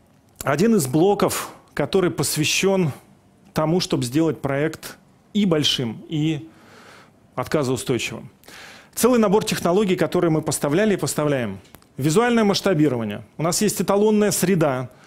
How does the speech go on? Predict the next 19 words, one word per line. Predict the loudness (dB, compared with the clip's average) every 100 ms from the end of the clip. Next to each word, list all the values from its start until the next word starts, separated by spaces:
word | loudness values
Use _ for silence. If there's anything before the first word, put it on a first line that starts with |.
| -20 -20 -6
которая | -4 0 2 2 0 -4 -12 -14 -4
там | -2
в | 2
Unix-средах, | 2 2 0 0 2 2 -2 -2
там | 0
Р | 0
П | 0 0
М, | 2 0
которые | -2 -2 -2
позволяют | 0 0 2 2
готовую | 0 0 2 2 2
эталонную | 2 2 2 0
конфигурацию | -2 -2 0 2 0 0 -2
развернуть. | -2 0 0 -2 -4 -16 -20 -4
Мы | -2
поддерживаем, | 2 0 2 0 2 0
пожалуй, | 0 2 2 2
все | 2 -2 0
вир-, | 2 0